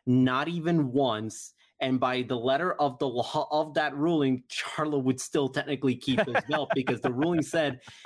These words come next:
Speaker 1: he had to step into the ring and be introduced as the W B O champion.
Speaker 2: Oh, wow.
Speaker 1: So, I mean, but aside, I mean, he's still a champion at, with the W B A, I B F, W B C, and there's still big fights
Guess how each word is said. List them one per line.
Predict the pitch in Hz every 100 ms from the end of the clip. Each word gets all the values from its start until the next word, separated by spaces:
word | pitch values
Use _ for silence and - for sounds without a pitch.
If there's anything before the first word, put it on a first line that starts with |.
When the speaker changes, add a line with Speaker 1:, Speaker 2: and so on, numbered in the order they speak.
| -
Speaker 1:
he | - 135
had | 147 143
to | 139 127
step | - - 143 160
into | 180 175
the | 156
ring | 139 135 127 _ _ _ _ 165
and | 180 190 185 139 123 113 -
be | - -
introduced | 175 175 - 151 131 170 143 - - -
as | 143 -
the | - 147
W | 139 151 127
B | 143
O | 139
champion. | 123 - 135 120 113 101 92
Speaker 2:
Oh, | 92
wow. | 92 85 - - _
Speaker 1:
So, | - 151 123 110 98 _ _ _ -
I | 139
mean, | 147 156
but | 165
aside, | 170 175 277 202
I |
mean, | 156 160
he's | 220
still | - 370 247
a | 156 -
champion | - 175 180 156 131
at, | 123 - - - _
with | 156 147 131 127
the | 123
W | 127 117 113
B | 107 135
A, | 165 160 165
I | 110 117
B | 104 110 180
F, | 170 143
W | 135 110
B | 107 120
C, | - 185
and | 165
there's | 139 139
still | 247 285
big | - -
fights | - - 139 160